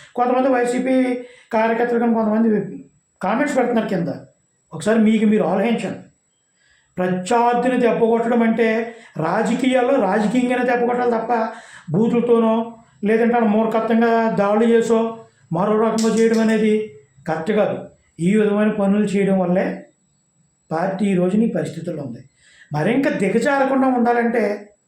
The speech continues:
రాజకీయంగా ప్రజల్లో మంచి మన్ననలు పొందే విధంగా మాట్లాడాలి తప్ప మీడియా ముందుకు వచ్చి ఇప్పటికీ అదే వల్గర్ మాటలు, ఇప్పటికీ అదే ఎదురుదాడులు, ఇప్పటికీ అదే పద్ధతిలో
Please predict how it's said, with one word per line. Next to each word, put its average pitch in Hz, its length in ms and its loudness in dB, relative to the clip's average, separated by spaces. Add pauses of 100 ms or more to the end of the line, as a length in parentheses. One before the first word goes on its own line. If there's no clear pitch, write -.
(680)
రాజకీయంగా 240 960 -2 (540)
ప్రజల్లో 240 400 0
మంచి 240 220 0
మన్ననలు 220 460 0
పొందే 240 240 2
విధంగా 240 480 0 (1300)
మాట్లాడాలి 226 460 2
తప్ప 220 180 0
మీడియా 214 300 2
ముందుకు 208 240 2
వచ్చి 185 260 -2
ఇప్పటికీ 226 440 0
అదే 226 200 2
వల్గర్ 214 360 0
మాటలు, 214 320 -2 (340)
ఇప్పటికీ 208 500 0
అదే 220 240 4
ఎదురుదాడులు, 214 680 2
ఇప్పటికీ 214 340 -2
అదే 214 240 2
పద్ధతిలో 214 600 -2